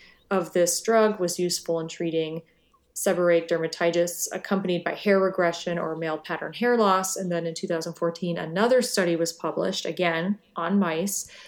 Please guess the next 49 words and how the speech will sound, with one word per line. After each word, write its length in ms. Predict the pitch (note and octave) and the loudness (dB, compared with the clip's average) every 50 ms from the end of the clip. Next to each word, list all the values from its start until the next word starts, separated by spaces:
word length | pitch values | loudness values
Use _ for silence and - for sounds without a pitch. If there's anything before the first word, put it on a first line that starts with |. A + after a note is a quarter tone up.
| - _ | -20 _
showing 340 | - - - G#3+ G3+ G3 G3 | -6 0 2 4 4 6 4
that 180 | F#3+ F#3 F3 F3 | 4 2 2 0
ketoconazole 840 | - G#3 G3 F#3+ F#3 F#3 - F#3 F3 F3 F3 F3 F3 E3+ E3+ E3+ | 0 2 2 2 2 0 -2 -4 -2 -2 0 2 2 2 0 0
could 140 | - F#3+ E3+ | -2 -4 -2
help 260 | D#3+ F#3 F3 E3+ E3+ | 0 0 0 0 0
regrow 460 | - F#3 F#3 F3+ - F3+ F3+ F3 E3+ | 0 0 0 0 2 2 2 2 2
hair. 340 | E3 F3 E3 D#3 D3+ D3+ D#3 - - _ _ _ _ _ | 0 0 0 0 0 -2 -4 -8 -20 _ _ _ _ _
But 360 | - G3 - - G3 F3+ - | -14 -4 2 4 6 6 6
at 100 | - F#3 | 4 2
the 100 | - F#3+ | 0 0
end 120 | F#3 F3 F3+ | 0 0 0
of 60 | - | 0
the 100 | - E3+ | 0 2
day, 180 | F3+ F3 E3 | 2 2 0
minoxidil 600 | D#3 D#3+ D#3+ D#3+ D3+ D3+ - - - D#3+ E3 D3+ D#3 | 0 -2 -4 -4 -4 -4 -4 -6 -2 -2 0 0 0
was 180 | D#3 D#3 - | -2 -4 -4
more 260 | - D#3+ D#3 D3+ - - - | -2 -2 -2 -2 -2 -4 -6
effective. 560 | D#3+ - - D#3 - - - - - - - | -8 -6 -6 -6 -6 -4 -6 -6 -6 -6 -6
So 400 | - - - G3 F#3 F3+ F3 F3 - - - - - - _ - | -4 -2 2 2 4 4 2 0 -4 -12 -20 -20 -20 -6 _ 4
I 100 | A3 A#3+ | 4 6
don't 240 | B3 C4 C4 - | 6 4 4 4
know, 420 | A3+ G#3+ G#3 G3+ G3+ G3+ G3+ G#3 - - | 4 6 6 8 8 8 6 4 4 2
and 160 | G#3 G3+ G3 - _ _ - | 0 0 0 -4 _ _ -4
when 220 | - G#3 G#3 G3+ - | 0 0 0 0 0
you 160 | G3 G3 F#3 | 2 2 4
ask, 300 | F3+ E3 E3 F3 F3 - - | 4 4 4 2 0 0 -2
like, 160 | D#3+ D#3 - | -2 -2 -2
how 180 | - - F#3 | -2 -2 0
do 160 | F3+ F3+ F3 F3 - _ _ _ _ _ _ _ _ - | 2 2 0 -2 -4 _ _ _ _ _ _ _ _ -8
people 300 | - G#3 G3+ G3 F#3 E3+ | -4 -2 -2 -2 -2 -4
say, 120 | - F3+ | -4 -2
"Hey, 140 | D#3+ F#3 F#3 | 0 2 2
let 80 | F#3 | 2
me 80 | F3 E3+ | 2 0
put 160 | E3+ - - | -2 -2 -4
this 220 | - E3+ E3+ - - | -4 -4 -4 -4 -4
Monistat 420 | C#3+ D#3 E3+ F3 - D#3 E3 F3 | -4 -4 -4 -4 -2 -2 0 0
on 80 | F3+ F3 | 0 0
my 120 | E3+ E3 | -2 -2
head 180 | E3+ F3+ F3 E3 | -2 -2 -2 -2
and 100 | E3+ E3 | -4 -4
see 160 | - - F3 | -2 -2 -2
if 100 | E3 E3 | 0 -2
it 120 | - - | -2 0
works." 320 | E3+ F3+ F#3+ G3+ G3 - - | 2 2 2 2 2 0 0
I 60 | - G#3 | 2 2
don't 160 | G#3+ G#3+ - | 4 4 4
know 200 | G#3 G3 F#3+ F#3 | 4 4 6 6
if 240 | F#3 F3+ F3 F3 - | 6 4 2 0 -4